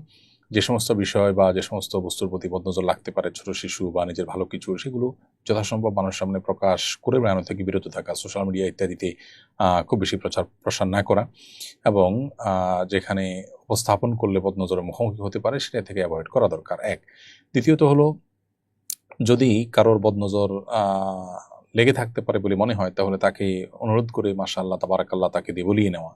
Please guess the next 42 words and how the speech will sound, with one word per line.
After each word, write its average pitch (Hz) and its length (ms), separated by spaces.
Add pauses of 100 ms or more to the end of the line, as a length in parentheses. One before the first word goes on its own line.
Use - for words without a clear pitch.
(100)
যাতে 113 220
ইনশাআল্লাহ, 92 460 (480)
আহ, 90 340
আশা 123 180
করা 92 200
যায় 113 160
যে 101 100
বদনজর 87 300
থেকে - 240
রক্ষা - 280
পাবেন। 92 240 (720)
এরপর 139 300
যদি 135 160
কারো 123 160
বদনজর 117 320
লেগেই 107 400
যায় 92 220
তাহলে 104 220
সেক্ষেত্রে 101 380
তার 90 460
হাত 85 480 (320)
এবং 87 360 (120)
মুখ 98 180
ধোয়া 90 160
পানি 90 320
কিংবা 90 260
উজু 92 180
করা 90 360 (360)
পানি, 95 300 (280)
এটা 107 520
যে, 104 220
যে 92 100
ব্যক্তি 98 380
বা 113 100
যে 95 120
বস্তুর 95 240
উপরে 92 200
বদ-, 87 300
বদনজর 87 300
লেগেছে 113 360
তার 92 220
উপরে 82 340